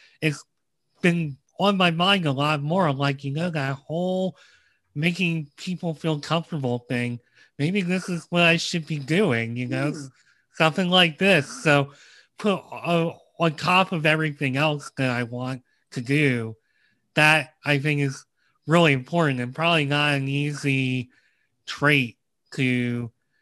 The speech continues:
Speaker 1: have. You know, I
Speaker 2: Yeah.
Speaker 1: don't wanna speak for other people in the world, but I, I don't, I, I hear that a lot about myself, but I don't always hear that about others. So I guess there's something to it.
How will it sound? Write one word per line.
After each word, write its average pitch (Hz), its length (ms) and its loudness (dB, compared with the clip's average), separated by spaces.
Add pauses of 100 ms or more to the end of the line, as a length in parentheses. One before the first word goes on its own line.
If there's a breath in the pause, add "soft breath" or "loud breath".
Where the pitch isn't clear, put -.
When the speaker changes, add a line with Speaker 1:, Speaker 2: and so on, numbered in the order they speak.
(300)
Speaker 1:
have. 123 600 0
You 131 120 -4
know, 123 460 -4
I 123 320 -4
Speaker 2:
Yeah. 285 300 -20 (180)
Speaker 1:
don't 151 180 4
wanna 139 240 4
speak 139 440 -4
for 139 160 2
other 131 260 2
people 139 460 -4
in 120 80 -4
the 117 60 -6
world, 120 440 -2 (140)
but 113 280 -6 (580 soft breath)
I, 131 180 0
I 127 140 -2
don't, 135 440 -2 (800)
I, 151 320 2
I - 40 4
hear 190 360 2
that 156 200 4
a 139 60 2
lot 135 480 0 (300)
about 139 320 0
myself, 135 640 0
but 131 140 -2
I 127 100 -2
don't 143 340 -2 (380 soft breath)
always 139 380 2
hear 147 240 0
that 127 220 2
about 120 440 -4
others. 123 520 -2
So 120 500 -2 (440 soft breath)
I 135 120 0
guess 156 280 0
there's 147 220 -2
something 143 480 -2
to 147 260 -2
it. 117 160 -10